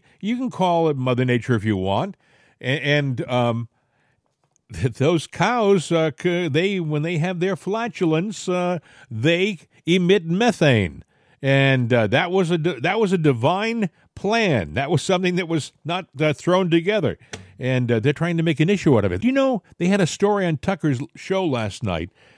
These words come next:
So help me God, there's somebody who is,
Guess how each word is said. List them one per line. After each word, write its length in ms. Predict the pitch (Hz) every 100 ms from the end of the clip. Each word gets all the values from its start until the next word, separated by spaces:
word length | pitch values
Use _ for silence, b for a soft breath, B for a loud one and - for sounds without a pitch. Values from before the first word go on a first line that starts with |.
| b b - 110 -
So 320 | - 175 170
help 300 | 120 226 233
me 180 | 254 247
God, 560 | 135 156 131 110 127 b b b b
there's 340 | 120 139 160 127
somebody 580 | 214 247 208 190 185
who 240 | 156 160 147
is, 240 | 131 120